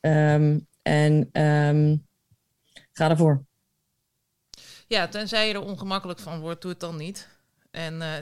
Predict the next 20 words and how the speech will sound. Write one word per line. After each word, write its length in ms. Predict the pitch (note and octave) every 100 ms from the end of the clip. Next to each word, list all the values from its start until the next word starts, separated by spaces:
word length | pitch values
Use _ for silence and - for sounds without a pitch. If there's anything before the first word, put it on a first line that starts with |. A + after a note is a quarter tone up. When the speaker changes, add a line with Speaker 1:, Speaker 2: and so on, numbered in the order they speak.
| D3
Speaker 2:
ze-, 220 | D#3+ -
ja, 260 | F#3+ G3+ F#3+
de-, 240 | G3 G#3+ A#3
de-, 100 | A#3+
ik, 260 | B3+ A3 A3+
weet 200 | G#3+ A#3+
je 60 | G#3+
wat? 280 | B3 B3 A#3
Ik 160 | G#3+
ga 180 | - A3
niet 140 | G3+ F3+
eens 160 | F3+
advies 380 | F3 - A3 F3+
geven 320 | F#3+ E3+ D3+
aan 140 | D#3+ D#3+
mensen. 580 | D#3 D3+ F3+ G3+ -
De-, 100 | E3+ B2+
fuck 400 | - - - E3+
off. 440 | G3 B3 G#3+ - -
Fuck 460 | - - B3+ A#3+ -